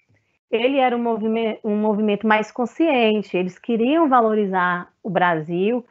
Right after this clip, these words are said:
tinham esse cuidado de não só absorver o que vinha de fora, certo? Mas de maneira mais moderada, consciente. Tivemos também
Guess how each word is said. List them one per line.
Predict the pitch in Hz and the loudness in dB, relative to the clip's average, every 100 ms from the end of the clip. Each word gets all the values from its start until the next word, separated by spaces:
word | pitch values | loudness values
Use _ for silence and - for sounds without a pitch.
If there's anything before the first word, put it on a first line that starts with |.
| _ _ | _ _
tinham | 311 330 | -2 0
esse | 311 - | 0 -2
cuidado | 269 220 226 202 | -2 2 4 2
de | 185 | 0
não | 208 214 | -2 -4
só | - 302 | -2 2
absorver | 277 262 240 226 214 | 2 2 0 2 2
o | 208 | 0
que | 214 | 0
vinha | 185 202 | 0 0
de | 175 | -2
fora, | 165 - 185 214 285 349 _ _ _ _ | -4 2 4 6 4 2 _ _ _ _
certo? | 208 202 277 277 | -2 0 0 0
Mas | 247 247 | 2 2
de | 262 | 2
maneira | 285 277 277 | 4 4 4
mais | 269 262 | 2 0
moderada, | 269 269 294 302 254 240 214 170 - | 0 2 2 4 4 4 2 0 -2
consciente. | - 247 - 302 285 208 190 175 120 - _ _ _ _ _ _ _ | -2 -2 -2 -2 0 0 0 -4 -14 -18 _ _ _ _ _ _ _
Tivemos | - 285 208 196 214 220 | -2 0 2 0 0 -4
também | - 254 226 196 220 | -4 0 2 2 -2